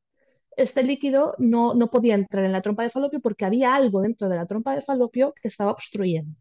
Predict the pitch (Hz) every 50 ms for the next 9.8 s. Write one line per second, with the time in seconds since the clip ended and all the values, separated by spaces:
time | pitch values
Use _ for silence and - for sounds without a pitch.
0 | _ _ _ _ _ _ _ _ _ _ _ _ _ _ _ _ - - - -
1 | - 180 156 160 160 - 208 202 202 190 202 202 202 233 226 - - 170 156 156
2 | 156 - 175 165 160 160 160 160 160 160 156 156 160 160 - - 185 170 160 -
3 | 165 - - 175 170 165 170 165 165 160 - - 247 247 269 294 - 233 202 196
4 | 196 202 196 202 196 190 196 214 233 240 220 190 165 - - _ _ _ _ _
5 | _ _ - 226 214 214 202 202 - - - 202 190 190 180 185 - 170 170 196
6 | 180 170 165 160 151 156 - - - - 175 170 165 - - 247 220 - 185 175
7 | 170 165 170 160 165 170 170 170 170 165 - 202 196 202 226 - - 208 - -
8 | - 240 220 208 185 165 160 - - 190 - 180 180 185 185 - - 190 190 185
9 | - 269 330 339 - - 208 185 165 - 185 185 180 170 160